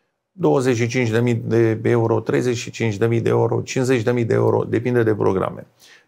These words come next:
Ce lipsește României la momentul actual pentru comunitățile de romi este această rețea de aproximativ patru sute de centre modulare, care să fie toate sub o singură comandă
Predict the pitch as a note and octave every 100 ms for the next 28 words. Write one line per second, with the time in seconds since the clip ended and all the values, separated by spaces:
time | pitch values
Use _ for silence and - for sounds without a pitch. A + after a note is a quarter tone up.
0 | _ - C3+ B2 - F3+ E3+ F#3 C#3 A#2
1 | B2+ C3+ A#2 G#2 A2+ A2+ A2+ G2 A2+ G#2+
2 | G2+ G2 G#2 G2+ F2 - A#2 - A2+ F#2
3 | F2 A#2 D#3 - - A#2+ A#2+ D#3 - A#2
4 | D#3 C#3 - B2 - - G2 G2 - -
5 | _ _ - A#2 G2 G#2 G2 G2+ F#2+ G2+
6 | B2 - - C3 C#3 B2 A#2 - A2+ G2
7 | - - - E2 - - - - _ _
8 | - G2 A#2 C#3 C#3+ A2 - - - _
9 | _ _ _ _ _ - A#2 A#2+ A#2+ A#2
10 | G#2+ F#2 - - - - C3 C3 B2+ B2+
11 | B2 A#2 G#2+ G#2+ - C3 B2 A#2+ A#2 A2
12 | F#2 F2 E2+ A2+